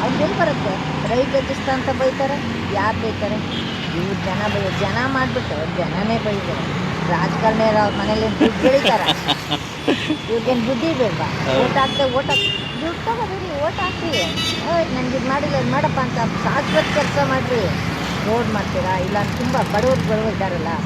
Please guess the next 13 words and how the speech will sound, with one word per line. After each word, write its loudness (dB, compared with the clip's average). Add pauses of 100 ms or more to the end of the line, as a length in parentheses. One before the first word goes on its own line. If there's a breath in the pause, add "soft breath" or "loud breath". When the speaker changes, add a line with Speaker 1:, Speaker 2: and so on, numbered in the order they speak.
(500)
Speaker 1:
ಹೋಗಿ 4
ಅವ್ರ 4
ಮನೇಲಿ 2 (200)
ಕಾರ್ಡ್ನ 2
ಲ್ಯಾಪ್ಸ್ 0 (100)
ಮಾಡಿ 0 (200)
ಫಸ್ಟ್ -2
ಹತ್ತು -2
ಜನ 0 (120)
ಮನೇಲಿ 0
ಒಬ್ಬ 2 (140)
ಬಡವಿದಾಳ, 2 (520)
ವಯಸ್ಸಾಗಿದ್ದಾಳ, 4